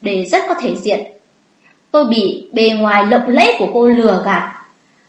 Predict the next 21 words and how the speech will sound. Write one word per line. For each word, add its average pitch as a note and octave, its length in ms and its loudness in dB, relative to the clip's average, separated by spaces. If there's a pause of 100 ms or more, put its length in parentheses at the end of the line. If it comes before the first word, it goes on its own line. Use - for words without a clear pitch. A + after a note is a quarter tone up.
Vì B3 300 0
cô D#4+ 400 4
mà F#3+ 300 -6
tôi A3+ 140 0
làm G3 280 0
tổn G3+ 220 -2
thương C4 200 -2
đến G3 180 -4
Thiên B3+ 200 0
Ngưng A#3+ 220 0
thật A#3 120 -6
sâu. B3+ 440 -4 (540)
Cô A3+ 200 -2
làm F3 280 -2
cho G3+ 120 -8
tôi G#3 200 -6
thành F#3 160 -6
một F3 120 -8
kẻ F3 240 -8
phụ A#3+ 200 0
tình. F#3 280 -2